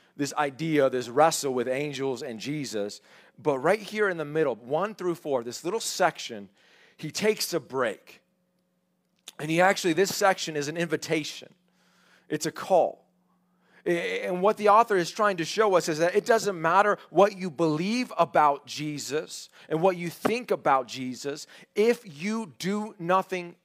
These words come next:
with it. The author is showing that in what we have studied and what we have learned about Jesus, it should,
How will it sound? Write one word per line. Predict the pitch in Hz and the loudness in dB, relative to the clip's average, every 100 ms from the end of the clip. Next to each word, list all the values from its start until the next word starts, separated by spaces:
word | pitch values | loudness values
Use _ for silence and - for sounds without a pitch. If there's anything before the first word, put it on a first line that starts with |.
| _ | _
with | 120 147 - | -6 -6 -6
it. | - _ _ _ _ _ _ _ _ _ _ _ | -12 _ _ _ _ _ _ _ _ _ _ _
The | 170 | 2
author | 214 214 | 4 2
is | |
showing | 226 220 175 | 4 2 4
that | 160 156 - - 190 202 | 2 0 -6 -18 -4 -2
in | 180 170 | 2 6
what | 233 233 | 6 6
we | 247 | 0
have | 196 | 0
studied | - - 233 196 160 | -2 4 6 6 4
and | 165 | 0
what | 196 | -2
we | 226 | 0
have | 220 | -2
learned | 156 185 226 233 | 0 2 2 2
about | 202 190 175 | 4 4 4
Jesus, | 151 208 151 143 | -2 -6 -6 -6
it | 190 208 | -4 -4
should, | 160 185 180 | -4 -2 -2